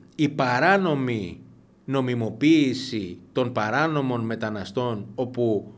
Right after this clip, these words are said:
ο ένας υπουργός δεν ήξερε για ποιους μετανάστες μιλάμε που μένουν και διαβιούν παρανόμως στην Ελλάδα και ο άλλος απέρριπτε ή τουλάχιστον άλλα έλεγε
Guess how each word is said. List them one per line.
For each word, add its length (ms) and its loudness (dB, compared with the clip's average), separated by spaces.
ο 180 -4
ένας 340 0
υπουργός 540 0
δεν 140 -2
ήξερε 260 -2
για 120 -2
ποιους 160 -6
μετανάστες 540 -6
μιλάμε 380 -4
που 120 -8
μένουν 560 -6
και 120 -6
διαβιούν 400 -4
παρανόμως 440 -4
στην 160 -10
Ελλάδα 560 -6
και 140 -2
ο 140 2
άλλος 680 0
απέρριπτε 920 2
ή 500 0
τουλάχιστον 960 -2
άλλα 320 4
έλεγε 720 2